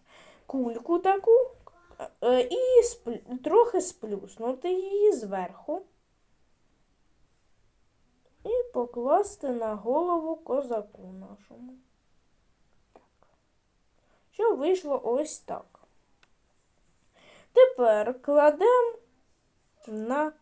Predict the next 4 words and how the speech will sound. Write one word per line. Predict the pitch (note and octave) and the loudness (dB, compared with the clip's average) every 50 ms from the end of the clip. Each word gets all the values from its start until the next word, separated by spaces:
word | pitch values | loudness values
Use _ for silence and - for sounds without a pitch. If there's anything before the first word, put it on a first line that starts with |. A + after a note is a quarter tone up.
| _ _ _ _ _ _ _ _ _ _ _ _ _ - - | _ _ _ _ _ _ _ _ _ _ _ _ _ -16 -8
наш | A#3+ A#3+ C4 C#4+ D#4+ F4+ - - - - | -6 -2 0 0 0 0 -2 -6 -12 -16
тулуб | - _ - A3 G#3 G3 G3 G3 A3 C#4 F4 F#4 F#4 - - - _ _ _ | -20 _ -12 -12 -12 -10 -10 -8 -6 -6 -6 -6 -8 -14 -20 -20 _ _ _
голову | - G#3 G3+ G3+ G#3+ A#3 D4 F#4 G4 G#4 G#4 G4 G4+ A4 G#4+ | -18 -16 -14 -10 -6 -4 -4 -2 0 0 2 2 2 2 2
козака. | G#4 - - A3+ A#3 B3 - F#3 D4 D#4 D#4 D4+ D4+ - - F#3+ F#3+ F#3+ F#3 F#3 | 0 -2 -6 -6 -4 -4 -4 -2 -2 0 0 -2 -4 -10 -18 -16 -14 -14 -14 -14